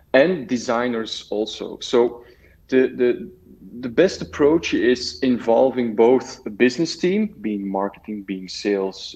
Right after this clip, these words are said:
being higher up, um, but also designers so that they know on how to design for personalization, for customization, uh, to make sure that the designs can accommodate it.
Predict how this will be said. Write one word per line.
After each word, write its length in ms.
being 280
higher 400
up, 320
um, 380
but 120
also 280
designers 640
so 240
that 160
they 180
know 640
on 140
how 300
to 140
design 520
for 580
personalization, 880
for 300
customization, 920
uh, 180
to 120
make 160
sure 160
that 220
the 60
designs 760
can 200
accommodate 520
it. 180